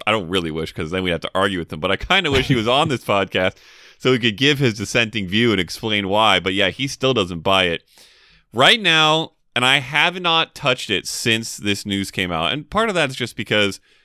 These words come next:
this hasn't really changed too much for me. I kind of,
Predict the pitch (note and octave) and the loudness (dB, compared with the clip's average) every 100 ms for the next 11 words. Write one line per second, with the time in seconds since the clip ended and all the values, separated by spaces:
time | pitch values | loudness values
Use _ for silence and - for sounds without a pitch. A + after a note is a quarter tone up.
0 | _ _ _ _ _ _ _ _ - C3+ | _ _ _ _ _ _ _ _ -6 -4
1 | D#3 F3 D3 B2+ A2 - G#2 F#2 - - | 0 -2 -2 -2 -2 0 -4 -4 -8 -8
2 | F2+ G2 - B2+ A#2+ B2 - F2+ G#2+ A#2+ | -4 -4 -4 -6 -2 -2 -2 -2 -2 -2
3 | G#2+ G2+ | -4 -4